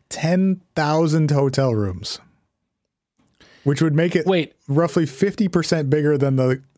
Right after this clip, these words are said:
Speaker 1: today, the largest hotel in the world.
Speaker 2: The whole thing was gonna be a moon?
Speaker 1: Yes.
Speaker 2: Like a,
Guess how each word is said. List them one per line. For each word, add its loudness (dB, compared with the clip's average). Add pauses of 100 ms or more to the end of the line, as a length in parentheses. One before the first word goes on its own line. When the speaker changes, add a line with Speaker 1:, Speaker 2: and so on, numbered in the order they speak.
(200)
Speaker 1:
today, 2
the 2
largest 0
hotel 0
in 0
the 0
world. -4 (1160)
Speaker 2:
The 2
whole 2
thing 2
was 2
gonna 0
be 0 (100)
a 2
moon? 2
Speaker 1:
Yes. -2
Speaker 2:
Like -2
a, 0